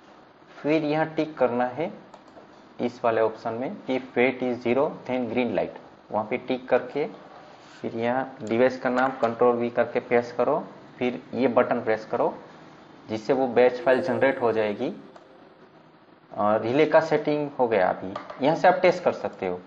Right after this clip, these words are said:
on off, दोनों light चालू बंद होके आप test कर सकते हो कि चालू हो रही कि बंद हो रही है।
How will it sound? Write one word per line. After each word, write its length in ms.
on 160
off, 140
दोनों 320
light 200
चालू 260
बंद 180
होके 260
आप 180
test 220
कर 80
सकते 320
हो 60
कि 80
चालू 300
हो 140
रही 120
कि 120
बंद 220
हो 80
रही 180
है। 260